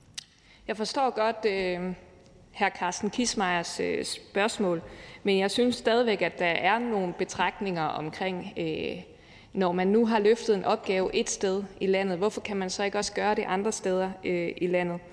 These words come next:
Og jeg har jo også set, at den måde, øh, det her forslag er blevet taget imod på hos, øh, øh,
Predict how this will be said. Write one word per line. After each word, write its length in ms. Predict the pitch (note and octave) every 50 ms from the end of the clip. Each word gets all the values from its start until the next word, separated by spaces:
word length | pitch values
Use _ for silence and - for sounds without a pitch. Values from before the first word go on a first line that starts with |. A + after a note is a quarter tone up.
| - - - - - -
Og 120 | - F#3+
jeg 100 | F#3+ F#3+
har 120 | G3+ G#3
jo 100 | G#3 G3
også 200 | F#3+ G3+ A3+ A#3
set, 300 | - - C#4+ C4 A#3 -
at 140 | - F3+ -
den 180 | - G#3+ G3+ G3+
måde, 380 | G3 G3 G3 G#3 A3 A3+ G#3 -
øh, 200 | F#3+ F#3 F3 F3 -
det 120 | G#3+ G#3+
her 140 | G#3 A3 G3+
forslag 640 | F#3+ - - G#3 G#3+ A#3+ A#3 - A3 F#3+ F3+ E3+ -
er 60 | - F3
blevet 320 | - F#3+ F#3 F3 E3+ E3
taget 400 | - - - G3 F3+ F3 E3+ - -
imod 440 | - G3 G3 G#3 A3+ B3 A3+ F#3 E3 - -
på 300 | - G3+ F#3+ F3 - - G3+ G3+
hos, 320 | G3 F#3 F3+ - - -
øh, 200 | F3 F3 E3+ E3+ E3+ - - - - - - - -
øh, 520 | F#3+ F#3 F3+ F3 E3+ F3 E3+ E3+ E3 E3+